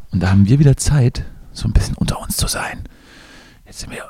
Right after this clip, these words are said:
einfach nur alleine und können über Sachen reden, die uns gefallen, nur uns beiden.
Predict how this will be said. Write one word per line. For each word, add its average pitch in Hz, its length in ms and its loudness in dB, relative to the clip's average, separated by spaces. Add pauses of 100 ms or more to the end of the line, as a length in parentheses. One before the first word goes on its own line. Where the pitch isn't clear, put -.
(260)
einfach - 240 -4
nur - 160 -4
alleine - 440 -10
und - 120 -14
können - 200 -10
über 95 160 -2
Sachen - 280 -6
reden, - 260 -14
die - 140 -10
uns - 200 -6
gefallen, - 440 -8
nur - 160 -10
uns - 200 -8
beiden. - 400 -8